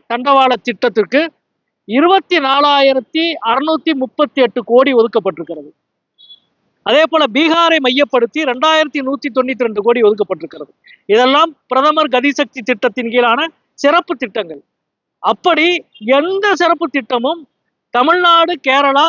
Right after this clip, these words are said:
தெற்கு ரயில்வேக்கு இந்த ஆண்டு வழங்கப்படவில்லை. புதிய, அஹ், வழித்தடத்திற்கு ஒரு சதவீதமும் சிறப்பு திட்டங்களில் எதுவும் வழங்கப்படவில்லை. இதெல்லாம், இந்த புள்ளிவிவரங்கள் எல்லாம் ரயில்வே அமைச்சகம் வெளியிட்டிருக்கிற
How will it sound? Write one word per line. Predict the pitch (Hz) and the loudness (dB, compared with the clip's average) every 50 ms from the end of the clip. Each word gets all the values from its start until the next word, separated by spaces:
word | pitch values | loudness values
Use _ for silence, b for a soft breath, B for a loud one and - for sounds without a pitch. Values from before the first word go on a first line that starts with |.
| - - | 0 -2
தெற்கு | - 262 254 - 330 330 | -2 -2 -2 0 0 0
ரயில்வேக்கு | 302 285 269 247 247 240 226 - 311 | 2 2 2 2 2 2 2 2 0
இந்த | 302 269 240 240 | -2 -2 0 -2
ஆண்டு | 233 240 240 233 220 | 0 0 0 0 0
வழங்கப்படவில்லை. | 220 226 226 - 202 185 175 165 151 143 143 _ _ _ _ _ _ _ _ _ _ _ _ _ _ _ _ | 2 0 0 -2 -2 -4 -4 -6 -8 -12 -16 _ _ _ _ _ _ _ _ _ _ _ _ _ _ _ _
புதிய, | 247 277 294 349 339 359 339 320 302 277 240 208 - _ _ - | 0 2 2 4 4 4 2 2 2 2 0 -2 -6 _ _ -10
அஹ், | 208 208 214 214 202 196 185 185 - _ _ _ _ _ - 214 | -4 -2 0 0 0 -2 -6 -10 -16 _ _ _ _ _ -6 -2
வழித்தடத்திற்கு | 240 294 311 - 311 294 285 277 - 285 247 214 - 294 320 349 302 | -2 -2 -2 0 0 0 0 0 0 -2 -4 -2 0 0 0 0 2
ஒரு | 214 202 233 285 320 294 - | 2 2 4 4 2 0 0
சதவீதமும் | 294 269 277 262 240 220 220 190 202 277 320 311 _ _ _ _ _ _ _ | 0 0 0 0 2 0 0 0 -2 -4 -6 -8 _ _ _ _ _ _ _
சிறப்பு | _ - 302 311 349 381 381 - 392 349 | _ -2 0 2 4 2 2 2 0 0
திட்டங்களில் | - - 311 240 - 311 294 277 262 262 285 330 330 254 - | 0 -2 -2 -2 0 -2 0 0 0 0 0 -2 -4 -6 -10
எதுவும் | 196 196 240 269 294 320 370 359 392 370 | -4 0 2 2 2 2 2 2 2 2
வழங்கப்படவில்லை. | 311 262 262 269 269 262 - - 240 226 226 220 214 202 208 262 330 320 - _ _ _ _ _ _ _ | 2 0 0 0 0 -2 -2 0 0 0 0 0 -2 -2 -2 -2 -4 -4 -8 _ _ _ _ _ _ _
இதெல்லாம், | 190 226 247 277 277 262 262 277 302 311 320 339 359 320 | -2 0 2 4 4 4 2 0 0 2 2 2 0 0
இந்த | 269 254 240 - | -2 -4 -4 -4
புள்ளிவிவரங்கள் | - 269 285 311 339 311 302 285 269 254 247 | -4 -4 -4 -2 0 0 0 0 0 0 -2
எல்லாம் | 233 226 233 262 311 320 - _ _ | -2 0 0 0 0 -2 -6 _ _
ரயில்வே | - 220 247 285 302 294 311 294 | -4 -2 0 0 0 2 2 2
அமைச்சகம் | 269 220 220 240 294 320 - - 302 277 311 277 | 2 2 2 2 0 -2 -2 -4 -4 -4 -2 0
வெளியிட்டிருக்கிற | 240 247 269 285 285 220 - 269 226 269 277 | 0 0 0 0 -2 -4 -6 -8 -4 -2 -4